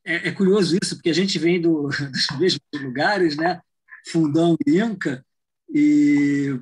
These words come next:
por exemplo, você, a colostomia te agrada, e a mim <laughs> não agrada, mas, enfim, é,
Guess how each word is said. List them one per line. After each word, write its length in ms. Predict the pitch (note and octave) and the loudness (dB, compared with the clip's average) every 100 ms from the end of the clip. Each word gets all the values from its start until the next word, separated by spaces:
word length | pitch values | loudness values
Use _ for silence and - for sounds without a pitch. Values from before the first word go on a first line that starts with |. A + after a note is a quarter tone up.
| - | -6
por 140 | D#3 | -2
exemplo, 360 | D#3 D#3 D3 C#3+ | 0 0 -2 -2
você, 540 | D3+ D#3 - F#3 G#3 - _ _ | -2 -2 -2 -2 -4 -8 _ _
a 100 | D#3 | -8
colostomia 500 | D#3 F3 F3 F#3+ F#3+ | 0 0 2 2 0
te 480 | F3 _ _ - - | -2 _ _ -8 -2
agrada, 600 | A3+ - F#3+ F#3+ C3+ B2 | -2 0 0 0 -4 -6
e 140 | C3+ D3+ | -4 -2
a 100 | D3 | -2
mim 140 | C#3 D#3+ | -2 -2
<laughs> 160 | E3+ - | -4 -4
não 120 | F#3 | -4
agrada, 520 | F3 C#3+ E3+ D3 B2 | -2 -2 -2 -2 -6
mas, 320 | C3 C3+ C3+ - - - _ _ _ _ E3 | -8 -6 -4 -6 -8 -18 _ _ _ _ -2
enfim, 500 | E3+ E3+ G3 D3+ D3+ | -2 2 0 0 0
é, 800 | D3+ D#3 D#3 D3+ D3 C#3+ C#3+ | 0 0 0 0 0 0 -2